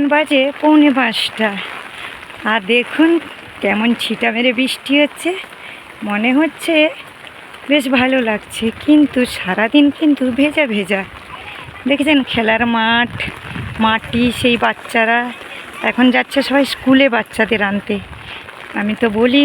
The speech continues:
মুম্বাইতে দু টাইম স্কুল হয়, তো এখন বাজে পৌনে পাঁচটা, তার জন্য আমার মেয়েকে আমি আনতে যাচ্ছি, তার জন্য আপনাদের সাথে একটু শেয়ার করলাম। বেশ ছিটামেরা বৃষ্টি। এই দেখুন, কুকুরটাকে কেমন ভিজে ভিজে বসে আছে,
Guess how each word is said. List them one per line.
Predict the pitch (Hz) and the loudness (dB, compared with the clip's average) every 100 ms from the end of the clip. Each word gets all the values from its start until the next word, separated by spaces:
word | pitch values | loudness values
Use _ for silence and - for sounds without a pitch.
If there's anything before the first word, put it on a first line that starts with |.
| 285 | 6
মুম্বাইতে | 247 196 196 226 - | 4 2 0 -2 -2
দু | 202 269 | 0 0
টাইম | 269 294 294 | 2 2 0
স্কুল | - - 294 285 | -2 0 2 4
হয়, | 262 277 277 - - - - | 4 2 -2 -14 -18 -18 -18
তো | - 233 208 | -4 -2 -2
এখন | - 233 | -2 0
বাজে | 247 240 269 | 2 0 2
পৌনে | 262 277 285 | 4 6 6
পাঁচটা, | 302 302 - - 277 - | 4 2 2 0 0 2
তার | 226 - | 0 0
জন্য | 214 226 | 0 2
আমার | 214 247 | 2 2
মেয়েকে | 240 247 - 285 | 2 2 2 2
আমি | 285 294 | 4 4
আনতে | 277 - 294 | 2 2 2
যাচ্ছি, | 302 302 359 | 2 0 -2
তার | 339 254 | -2 -4
জন্য | - 220 | -2 -2
আপনাদের | 202 - 208 202 | -2 -6 -6 -6
সাথে | 233 226 | -4 -2
একটু | 254 214 | -2 -4
শেয়ার | - 233 185 | -4 -8 -8
করলাম। | - 190 190 196 - - - - - - - 240 | -8 -6 -6 -8 -14 -14 -16 -16 -16 -18 -8 0
বেশ | 277 294 - | 2 2 0
ছিটামেরা | - 262 269 254 262 254 | 0 2 2 2 2 2
বৃষ্টি। | 233 220 - 226 220 - - - - - - | 0 0 -2 -6 -6 -8 -16 -16 -16 -14 -2
এই | 233 | 0
দেখুন, | 240 - 262 254 | 2 2 4 2
কুকুরটাকে | 220 - - 262 254 254 240 | 0 -6 -2 0 2 0 0
কেমন | 220 214 214 | 0 0 -2
ভিজে | - 208 240 | -2 0 2
ভিজে | 233 262 | 2 2
বসে | 247 196 - 240 | 2 0 0 -2
আছে, | 233 | 2